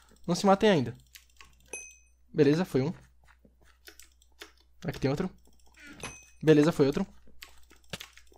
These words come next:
Agora. Um, dois, valeu.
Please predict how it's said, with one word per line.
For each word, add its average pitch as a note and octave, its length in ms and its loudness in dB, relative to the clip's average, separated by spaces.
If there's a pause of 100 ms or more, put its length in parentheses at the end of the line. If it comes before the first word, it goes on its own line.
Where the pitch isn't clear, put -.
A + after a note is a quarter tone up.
(360)
Agora. C3+ 280 2 (840)
Um, G#3 160 2 (160)
dois, F#3 320 -2 (140)
valeu. C3+ 200 0